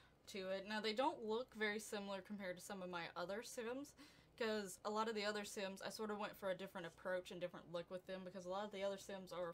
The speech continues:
flowers that, for the most part, aren't wildflowers, and they don't tend to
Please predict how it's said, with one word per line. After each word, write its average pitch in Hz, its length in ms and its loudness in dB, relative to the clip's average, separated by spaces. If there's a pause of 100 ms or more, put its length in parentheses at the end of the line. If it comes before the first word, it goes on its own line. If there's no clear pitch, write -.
(100)
flowers 180 420 2
that, 175 220 0 (460)
for 302 80 0
the 320 80 2
most 339 340 4
part, 269 360 4
aren't 208 280 0 (220)
wildflowers, 214 840 2
and 190 180 -4
they 185 80 -2
don't 185 280 -4
tend 180 360 -4
to 175 300 -6